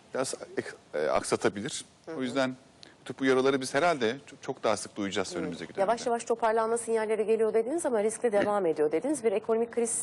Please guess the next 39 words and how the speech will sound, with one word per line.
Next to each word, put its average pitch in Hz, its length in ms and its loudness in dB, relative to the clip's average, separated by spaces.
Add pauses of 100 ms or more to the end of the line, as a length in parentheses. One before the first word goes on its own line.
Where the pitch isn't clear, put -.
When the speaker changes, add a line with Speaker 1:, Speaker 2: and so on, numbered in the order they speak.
Speaker 2:
tehdidi, 196 360 -4
e, 165 520 4 (200)
riski 170 300 -4
görüyor 170 320 2
musunuz 151 320 -8
peki? 240 280 -6
Böyle 151 180 -2
bir 160 80 -4 (180)
öngörü 156 280 -8
var 139 140 -12
mı? - 100 -14 (140)
Speaker 1:
Şimdi 127 280 2
gelişmiş 131 400 2
ülkelerde 135 580 2
böyle 131 200 2
bir 127 200 2
artık - 340 -2
tehlike 107 340 0
kalmadı. 101 440 -2 (180)
Yani 85 420 -4 (680)
özellikle 92 600 -2 (180)
son 90 440 -2 (120)
Avrupa 98 320 0
bölgesinden 90 480 -2
gelen 87 220 0
rakamlarla 87 560 0
birlikte 87 280 -4
Speaker 2:
Hı. 127 40 2
Speaker 1:
galiba 104 540 2
diyoruz 85 420 -4
yine. 90 180 0
Speaker 2:
Hı. 151 60 -4 (640)
Speaker 1:
En 143 120 2
kötüsü - 300 -4
geride 101 300 4
kaldı. 85 420 -2
Ama 113 200 0
bu 113 60 -4
sefer 170 420 -2